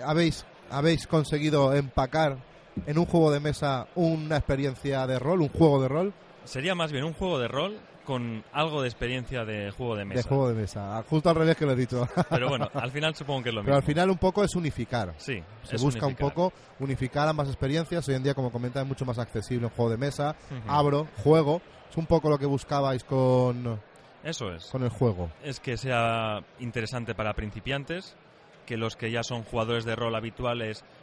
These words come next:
Speaker 2: puedan cambiar de juego, si llevan ya muchos años jugando a otro con cierta facilidad, con unas reglas que ocupan dieciséis páginas, que se pueden aprender en veinte minutos, si te los explica bien el máster, ya los tienes pa' toda la vida.
Speaker 1: Ujú. Porque es complicadito, ¿eh?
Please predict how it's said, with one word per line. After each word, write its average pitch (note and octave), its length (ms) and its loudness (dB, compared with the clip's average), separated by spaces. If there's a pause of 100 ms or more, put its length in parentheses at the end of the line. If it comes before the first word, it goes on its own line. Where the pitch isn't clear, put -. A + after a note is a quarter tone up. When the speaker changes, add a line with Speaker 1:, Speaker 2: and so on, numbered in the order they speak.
(140)
Speaker 2:
puedan A#2+ 560 -2 (180)
cambiar A#2+ 460 -4
de C3 80 -6
juego, C3 400 -4
si A#2+ 160 -10
llevan B2 220 -2
ya B2 80 -4
muchos B2 260 -10
años A#2+ 200 -10
jugando A#2+ 340 -2
a - 20 4
otro A2+ 300 -2
con G#2 280 -8 (220)
cierta G#2+ 760 -4 (280)
facilidad, G#2+ 560 -4 (460)
con A#2+ 120 -6
unas A#2+ 180 -2
reglas A#2 380 -2
que A#2+ 80 -8
ocupan A2+ 380 -4
dieciséis A2 380 -10
páginas, D3+ 480 -8
que A#2+ 100 -14
se A2+ 100 -8
pueden A#2 180 -6
aprender A2 380 -6
en G#2+ 180 -8 (220)
veinte B2 300 -4
minutos, B2+ 540 -8
si - 180 -12
te A#2+ 80 -6
los A2 120 -6
explica A#2 360 -6
bien A2+ 340 -6
el G#2+ 120 -6
máster, C#3+ 380 -6
ya B2 120 -4
los A#2+ 160 -4
tienes C#3 220 -8
pa' A2+ 140 -6
toda A2+ 140 -4
la G2 80 -4
vida. F#2+ 220 -8
Speaker 1:
Ujú. G#2+ 200 -10 (760)
Porque G#2+ 120 -6
es - 60 -8
complicadito, G#2 800 0
¿eh? C#3+ 160 -6